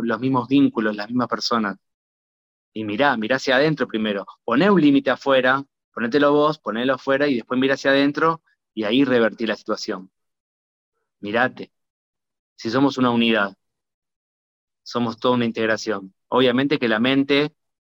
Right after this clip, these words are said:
nos hace ver dual, ¿no? Blanco, negro, bueno, malo, está bien, está mal,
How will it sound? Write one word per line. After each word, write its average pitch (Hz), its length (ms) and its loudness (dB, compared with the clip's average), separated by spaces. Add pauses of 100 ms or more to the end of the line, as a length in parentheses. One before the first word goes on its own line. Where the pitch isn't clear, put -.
(440)
nos 110 160 -8
hace 113 200 -4
ver 110 160 2
dual, 117 300 2
¿no? 120 240 0
Blanco, 113 640 -2
negro, 110 640 -2
bueno, 107 500 -2
malo, 107 400 0
está 104 240 -4
bien, 110 360 -2
está 104 260 -6
mal, 110 480 0